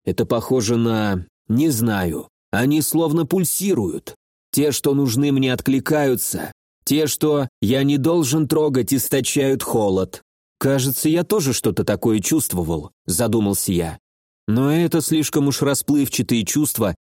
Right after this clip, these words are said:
чтобы работать исключительно на них». Геран не стал это комментировать и сосредоточился на работе.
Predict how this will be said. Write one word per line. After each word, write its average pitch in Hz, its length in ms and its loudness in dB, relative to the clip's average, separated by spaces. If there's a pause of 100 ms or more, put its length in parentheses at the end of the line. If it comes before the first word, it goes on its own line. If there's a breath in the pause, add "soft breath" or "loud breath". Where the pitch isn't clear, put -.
(140)
чтобы 123 340 0
работать 120 460 0
исключительно 107 720 0
на 107 140 2
них». 92 340 -2 (480)
Геран 139 480 0
не 220 120 2
стал 165 340 0
это 120 160 -2
комментировать 170 840 0
и 143 100 0
сосредоточился 131 1000 0
на 123 100 0
работе. 117 560 -2